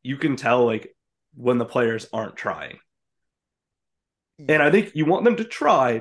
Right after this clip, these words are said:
Speaker 1: but not too hard.
Speaker 2: Exactly.
Speaker 1: Like, try, but in a non-risky way.
Speaker 2: And,
Speaker 1: Now
Speaker 2: and that's why, that's why I'm okay with having them try for one night and not try for another.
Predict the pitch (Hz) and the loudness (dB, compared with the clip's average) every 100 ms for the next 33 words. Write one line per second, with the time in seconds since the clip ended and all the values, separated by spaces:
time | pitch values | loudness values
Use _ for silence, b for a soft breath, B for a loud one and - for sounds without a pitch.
0 | - 131 135 151 - - 170 151 127 98 | -4 -6 -4 -4 -6 -12 -8 -6 -4 -6
1 | 85 69 _ _ _ _ _ _ _ _ | -6 -16 _ _ _ _ _ _ _ _
2 | _ _ _ 220 165 190 254 320 143 - | _ _ _ -10 -4 -2 -2 -4 -16 -4
3 | 135 - - 160 196 190 160 147 135 127 | -2 -2 0 2 4 4 2 0 0 0
4 | 127 120 123 110 98 - 240 139 135 254 | -2 -4 -4 -4 -4 -2 -2 0 0 0
5 | 269 285 285 285 226 240 254 269 254 214 | -2 -2 -4 -2 -2 -4 -4 -8 -4 -4
6 | 196 208 214 190 151 - 165 165 160 147 | -4 -4 -4 -4 -6 -8 -8 -6 -8 -8
7 | 135 - 156 151 - 139 131 156 156 135 | -10 -8 -4 -4 -6 -12 -8 -6 -6 -8
8 | 127 127 - 135 139 143 135 - 135 120 | -8 -8 -10 -14 -10 -10 -10 -14 -10 -10
9 | 113 120 113 123 113 69 | -10 -14 -12 -12 -12 -18